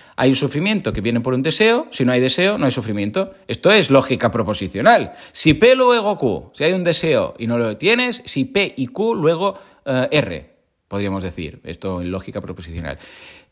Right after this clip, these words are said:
Eh, ya está, si no hay esto, no hay lo otro. Mm, no, no, no hay más, es que es así de fácil. Con lo que, en principio, todo quedaba arreglado. Y la cuarta, que se llama Maga, es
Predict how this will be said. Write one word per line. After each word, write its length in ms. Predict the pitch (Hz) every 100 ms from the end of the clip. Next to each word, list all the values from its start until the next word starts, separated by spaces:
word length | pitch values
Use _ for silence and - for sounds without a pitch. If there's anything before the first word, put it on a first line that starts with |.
| 127
Eh, 200 | 131 -
ya 120 | 127
está, 420 | 131 120 160 185 -
si 340 | - - 123
no 220 | 127 123 123
hay 200 | 127 165
esto, 440 | 180 - 226 -
no 240 | 151 143 135
hay 140 | 123
lo 160 | 110 98
otro. 480 | 92 151 202 202 -
Mm, 880 | - 78 69 65 50 - - - 110
no, 60 | -
no, 160 | 95
no 160 | 123 120
hay 80 | 151
más, 380 | 123 185 185 -
es 100 | -
que 80 | 117
es 60 |
así 180 | 131 139
de 80 | 113
fácil. 400 | 98 95 160 214
Con 140 | -
lo 100 | 131
que, 340 | 127 160 233 -
en 100 | 95
principio, 520 | 95 95 - 160 196 - _ _
todo 360 | 123 113 110 104
quedaba 260 | 101 101
arreglado. 440 | 98 95 73 50 - _ - - - -
Y 260 | 208 240 247
la 160 | 131
cuarta, 360 | 131 233 - 208
que 100 | 143
se 120 | 127
llama 280 | 123 117 117
Maga, 520 | - 170 196 165 208 - - _
es 560 | - 214 208 - - -